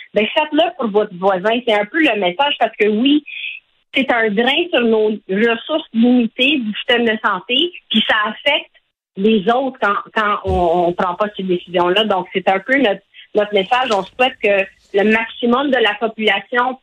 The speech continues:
puisse se faire vacciner, pas parce que le gouvernement nous le demande, mais parce que c'est la bonne chose à faire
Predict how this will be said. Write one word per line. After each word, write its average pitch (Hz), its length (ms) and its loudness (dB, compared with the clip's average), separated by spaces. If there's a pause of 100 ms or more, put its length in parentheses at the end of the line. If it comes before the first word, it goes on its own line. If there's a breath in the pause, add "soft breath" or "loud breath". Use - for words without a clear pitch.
puisse 294 240 -2
se 226 120 2
faire 233 240 0
vacciner, 226 640 -2
pas 320 120 0
parce 277 200 -2
que 226 100 2
le 214 120 2
gouvernement 202 580 0
nous 226 160 0
le 214 80 -4
demande, 208 560 -2 (240 loud breath)
mais 208 100 2
parce 196 240 -2
que 214 140 2
c'est 208 60 4
la 196 140 2
bonne 220 220 0
chose 254 240 -2
à 185 180 0
faire 220 220 0